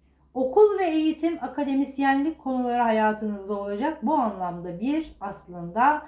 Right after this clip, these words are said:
e, sorumluluk üstleniyor olacaksınız. Bu sorumluluğunuz yaklaşık olarak iki ay, iki hafta devam edecek hayatınızda, üzerinizde. Yeni bir eğitim olabilir,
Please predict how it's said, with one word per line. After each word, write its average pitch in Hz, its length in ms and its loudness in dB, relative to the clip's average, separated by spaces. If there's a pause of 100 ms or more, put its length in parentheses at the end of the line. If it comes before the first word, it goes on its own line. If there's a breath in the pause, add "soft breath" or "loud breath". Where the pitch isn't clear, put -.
(340 loud breath)
e, 190 300 -6
sorumluluk 226 840 -2
üstleniyor 185 680 -6
olacaksınız. 196 880 -4
Bu 311 80 -2
sorumluluğunuz 233 1040 0 (420 soft breath)
yaklaşık 254 580 -4
olarak 233 560 0
iki 294 300 -2
ay, 240 140 2 (120)
iki - 160 -4
hafta 240 440 0
devam 208 380 -2
edecek 170 420 -10
hayatınızda, 180 1000 -4 (260 loud breath)
üzerinizde. 170 840 -4 (280 loud breath)
Yeni 220 200 2
bir 220 100 -4
eğitim 208 480 -2
olabilir, 208 520 -4